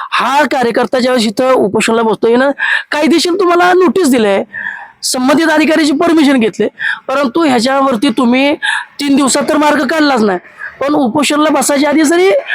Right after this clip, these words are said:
कायदेशीर प्रक्रिया, बाबा संबंधित मी माझा अहवाल असेल किंवा काय असेल, तहसीलदारला म्हणणं मी सांगतो, हे कायदेशीर प्रक्रिया त्यांनी करायला पाहिजे, परंतु ते जाणून बुजून याकडे दुर्लक्ष करतायत. आणि मला वाटतं,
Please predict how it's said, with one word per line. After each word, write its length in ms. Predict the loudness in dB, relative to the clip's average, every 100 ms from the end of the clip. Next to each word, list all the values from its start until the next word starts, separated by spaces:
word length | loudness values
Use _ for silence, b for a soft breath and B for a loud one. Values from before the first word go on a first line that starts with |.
| B -4
कायदेशीर 440 | -2 0 0 0
प्रक्रिया, 360 | -2 -2 -2 0
बाबा 220 | 0 -2
संबंधित 440 | -2 0 0 0 2
मी 240 | 2 2 0 -2 B B
माझा 240 | -4 0
अहवाल 340 | 2 2 2 0
असेल 340 | 0 -2 -2
किंवा 160 | 0 -2
काय 180 | 0 0
असेल, 200 | 0 0
तहसीलदारला 520 | 0 -2 0 0 0
म्हणणं 280 | 0 0 2
मी 140 | 2
सांगतो, 380 | 0 -2 -2 -4 -2
हे 360 | -4 -4 -4
कायदेशीर 420 | -4 -2 -2 -2 0
प्रक्रिया 300 | 0 0 0
त्यांनी 240 | 2 2
करायला 300 | 2 2 0
पाहिजे, 200 | 0 -2 -4 B B B
परंतु 200 | -4 -2
ते 120 | 2
जाणून 320 | 2 4 4
बुजून 280 | 4 2 2
याकडे 320 | 0 0 0
दुर्लक्ष 400 | 0 0 0 -2
करतायत. 340 | -4 -4 -4 -8 -8 B B
आणि 180 | -4 0
मला 280 | 0 2 0
वाटतं, 460 | 0 -2 -2 0